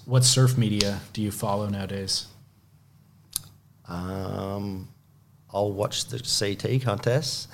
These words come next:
Speaker 2: <laughs> I'll wa-, if I've got, uh, some guys surfing, like, a,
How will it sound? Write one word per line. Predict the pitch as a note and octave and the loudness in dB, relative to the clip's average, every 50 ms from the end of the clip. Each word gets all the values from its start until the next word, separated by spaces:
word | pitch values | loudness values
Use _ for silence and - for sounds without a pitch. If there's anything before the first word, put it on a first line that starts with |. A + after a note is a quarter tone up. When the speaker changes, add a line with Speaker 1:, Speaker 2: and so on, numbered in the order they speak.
| - - - | -12 -4 2
Speaker 2:
<laughs> | D#3 C3 B2 - - - - - - - - - - - B2+ - | 2 2 2 0 -10 -10 -12 -14 -14 -14 -14 -12 -8 -8 -6 -2
I'll | B2+ A2+ A2 | 2 2 4
wa-, | G#2+ A2+ - | 4 4 4
if | A2+ A2 - - | 4 2 4 4
I've | C#3 C3+ G#2+ G2 | 4 4 6 6
got, | G#2 G2+ G2 G2 - - - - | 6 6 6 4 2 -6 -12 -8
uh, | - G2+ F#2+ F#2 F#2 F#2 F2+ F2+ F#2 F#2 F#2 F#2 F2+ F2+ F2+ | -6 -4 -2 -2 0 0 0 0 -2 -2 -2 -2 -2 -2 -2
some | F2+ - A2+ G#2 G2+ | -2 -4 -2 -2 0
guys | F#2 G2+ F#2+ F#2+ G2 F#2+ | 2 4 4 4 4 4
surfing, | - - G2+ F#2+ F#2+ F#2+ - G2 | 2 2 4 4 2 2 0 0
like, | G2 G2 F#2 - | 0 0 0 0
a, | G2 G2 F#2 | 0 -2 -2